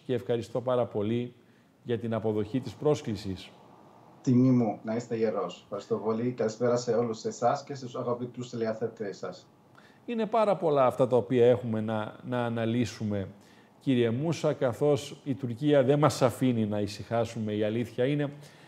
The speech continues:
Speaker 1: Για να ξεκινήσουμε, αυτό το Μητσοτάκης γιοκ που ακούσαμε χτες από τον κύριο Ερντογάν, κατά τη δική σας εκτίμηση, τι σηματοδοτεί; Μπαίνουμε σε ένα ταραγμένο καλοκαίρι;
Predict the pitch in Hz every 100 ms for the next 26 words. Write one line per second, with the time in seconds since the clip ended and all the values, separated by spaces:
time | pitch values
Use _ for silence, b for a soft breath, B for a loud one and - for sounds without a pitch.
0 | B B 254 247 - 208 185 180 - 160
1 | 143 123 - B B - 170 233 233 202
2 | 185 165 165 196 190 165 123 127 151 135
3 | - - - 127 110 139 123 123 110 110
4 | 131 117 117 - B B B B 139 123
5 | 127 123 117 107 135 120 110 113 104 107
6 | 117 113 95 - B B B - 170 165
7 | 160 156 151 156 208 175 170 - - 196
8 | 180 151 - 170 - 196 151 175 147 135
9 | 131 120 117 120 92 - B B 120 139
10 | 151 143 139 - 156 151 143 117 - -
11 | B B - _ _ - 139 135 113 123
12 | 147 147 127 135 127 127 202 180 104